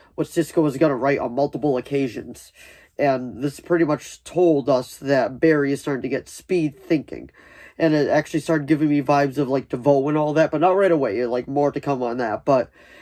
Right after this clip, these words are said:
at first, like, when he just started, like, off and off and off and off, and he was thinking about everything, you knew, like, stuff was going on. And then they, he's like,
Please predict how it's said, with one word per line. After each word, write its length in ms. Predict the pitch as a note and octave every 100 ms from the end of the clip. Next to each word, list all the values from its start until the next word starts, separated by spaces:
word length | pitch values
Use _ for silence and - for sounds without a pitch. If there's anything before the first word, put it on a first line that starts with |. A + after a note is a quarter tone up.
| -
at 200 | G#3+ -
first, 320 | G#3 F3 -
like, 160 | D#3 D3+
when 140 | D3
he 80 | C#3+
just 180 | C3+ -
started, 320 | D#3 B2 B2+
like, 220 | B2 - -
off 260 | C3 -
and 80 | C#3
off 240 | B2+ A2+
and 80 | A#2+
off 260 | C#3 B2 -
and 80 | C#3
off, 220 | A#2 B2+
and 100 | B2
he 80 | B2+
was 200 | C3 -
thinking 260 | E3 C#3+
about 300 | C3+ C#3 - _ -
everything, 840 | D#3+ D3+ - A2 A2 F#2+ - - - D3
you 160 | D3+
knew, 260 | D3+ D3+ C#3
like, 180 | B2+ B2
stuff 260 | - D3 B2+
was 140 | A#2+
going 240 | C#3 B2+
on. 260 | A2+ G#2+ G#2 _ _ _ _ _ _ _ _ _ _ _ _ _ _ _ _ _ _ _ _ _ _ _ _ _ _ _ _ _ - - -
And 140 | D#3
then 200 | D#3+ D3
they, 140 | D#3 D3+ C#3 - - C#3+ D3 D3+
he's 140 | D3 C#3
like, 160 | C3+